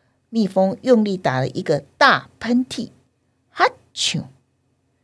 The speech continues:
蜜蜂屁股上的刺正好刺中了那颗又大又圆的东西。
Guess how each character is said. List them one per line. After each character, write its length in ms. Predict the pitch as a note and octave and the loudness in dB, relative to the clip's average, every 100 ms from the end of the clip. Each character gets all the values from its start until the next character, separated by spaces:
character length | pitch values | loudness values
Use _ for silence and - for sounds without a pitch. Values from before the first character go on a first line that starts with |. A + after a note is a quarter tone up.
| _ _ _ _ _ | _ _ _ _ _
蜜 180 | A#3 G#3+ | -2 -2
蜂 280 | F#3 F#3+ G3 | 2 0 0
屁 240 | - - | -4 -6
股 160 | E4 D3+ | -4 -4
上 260 | - G#3 F#3 | -2 -2 -2
的 100 | D#3 | -6
刺 520 | - - - F#3 - _ _ _ _ _ _ | -6 -6 -4 -4 -6 _ _ _ _ _ _
正 240 | - A3 F3+ | 0 0 0
好 320 | - - C3 | -4 -8 -8
刺 360 | - - C#4+ G#3 | -6 -4 -4 2
中 200 | A3+ F#3 | 4 4
了 120 | D#3 | 2
那 200 | F#3+ F3 | 0 -2
颗 180 | - F#3 | -2 -2
又 440 | G3+ C#4 D4+ G3+ | 0 4 6 6
大 280 | F3+ G3 E3 | 2 2 2
又 280 | A#3 C4 F#3+ | 4 6 6
圆 260 | D#3+ B2+ | 2 0
的 80 | C3 | -2
东 260 | C3+ E3 D#3+ | 0 0 0
西。 520 | - - E3 E3+ | -6 -8 -8 -8